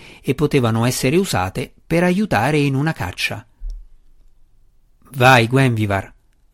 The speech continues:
sussurrò il Drow, senza aspettare che i cani trovassero una chiara traccia olfattiva.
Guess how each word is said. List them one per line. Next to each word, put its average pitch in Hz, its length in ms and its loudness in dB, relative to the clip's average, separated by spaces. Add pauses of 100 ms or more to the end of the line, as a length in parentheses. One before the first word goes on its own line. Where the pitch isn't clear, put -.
(140)
sussurrò 120 600 0
il 113 140 0
Drow, 117 280 2 (240)
senza - 340 -2
aspettare 214 520 0
che 135 100 -4
i 127 80 2
cani 185 340 0
trovassero 120 520 -2
una 110 160 -2
chiara 135 460 -2
traccia 107 420 -6
olfattiva. 95 800 -6